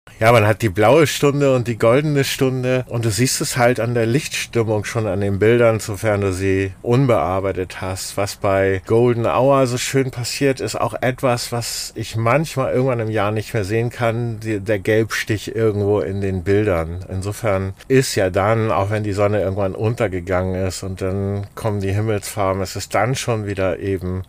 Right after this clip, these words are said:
der noch schönere Bereich, wobei es dann schon so dunkel wird, dass wir schon langsam Probleme haben, Hunde vor allen Dingen in Bewegung zu fotografieren.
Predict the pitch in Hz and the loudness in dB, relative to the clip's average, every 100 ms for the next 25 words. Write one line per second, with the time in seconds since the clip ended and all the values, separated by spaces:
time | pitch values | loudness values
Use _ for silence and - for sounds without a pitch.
0 | _ 104 101 98 120 - - 131 107 90 | _ -2 0 2 0 -2 0 0 0 -4
1 | 82 87 90 87 87 87 98 104 107 - | -4 -4 -2 -2 -2 -2 -2 0 0 -2
2 | 104 - 107 107 110 120 113 101 98 101 | -6 -4 -4 -4 -2 -2 -2 -2 -2 -4
3 | 95 - 101 110 92 98 98 95 95 98 | -6 -8 -8 -6 -4 -4 -2 -2 -4 -8
4 | 87 101 107 101 101 95 95 92 98 95 | -4 -2 -2 -2 -2 -2 -2 -4 -4 -2
5 | 92 90 - - - - 87 92 90 90 | -2 -2 -6 -12 -8 -6 -4 -4 -4 -4
6 | 87 90 90 90 - - - 67 64 - | -2 -2 -4 -6 -10 -16 -14 -14 -12 -14
7 | - 80 | -14 -16